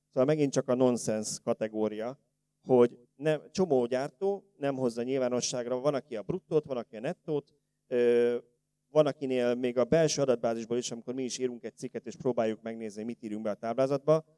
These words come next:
azt, azt mondja a forrásunk a márkától, hogy az ő belső adatbázisukban is két-három különböző adatot lát, fogalma nincs, hogy mekkora az akkumulátor.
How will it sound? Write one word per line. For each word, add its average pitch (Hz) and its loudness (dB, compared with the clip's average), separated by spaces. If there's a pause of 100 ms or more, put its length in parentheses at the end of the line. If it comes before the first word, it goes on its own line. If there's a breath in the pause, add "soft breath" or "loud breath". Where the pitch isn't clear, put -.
(180)
azt, 143 0 (220)
azt 156 -2
mondja 117 0
a 113 -6
forrásunk 117 -2
a 113 -2
márkától, 123 -4
hogy 123 -2
az 120 -10
ő 139 0
belső 135 -2
adatbázisukban 117 -4
is - -10
két-három 113 -10
különböző 110 -4
adatot 110 -4
lát, 120 -8
fogalma 101 -6
nincs, 101 -16
hogy 110 -12
mekkora 107 -16
az 104 -12
akkumulátor. 123 -8